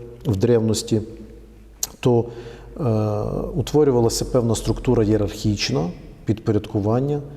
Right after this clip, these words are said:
е, своєму, скажімо так, патріарху.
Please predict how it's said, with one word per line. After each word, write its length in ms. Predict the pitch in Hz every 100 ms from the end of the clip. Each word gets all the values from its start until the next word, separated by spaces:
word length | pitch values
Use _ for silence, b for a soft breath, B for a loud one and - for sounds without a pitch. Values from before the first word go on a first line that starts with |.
| B B B B B -
е, 320 | 98 98 92 92 - -
своєму, 640 | - - 113 131 120 107 -
скажімо 560 | - - 110 107 104 98
так, 300 | 107 104 - - -
патріарху. 640 | - 104 95 87 -